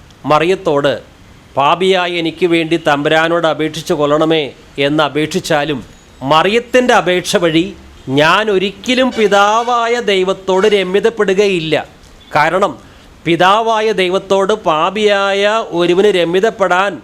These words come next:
ദൈവം ഒരു വ്യവസ്ഥ വെച്ചിട്ടുണ്ട്. അത്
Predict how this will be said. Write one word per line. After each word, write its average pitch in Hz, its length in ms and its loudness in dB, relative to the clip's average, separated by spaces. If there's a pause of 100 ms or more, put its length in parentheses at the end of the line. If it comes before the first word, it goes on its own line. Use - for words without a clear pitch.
(400)
ദൈവം 202 380 2
ഒരു 233 180 0
വ്യവസ്ഥ 185 320 -2 (120)
വെച്ചിട്ടുണ്ട്. 220 540 0 (1040)
അത് 160 140 0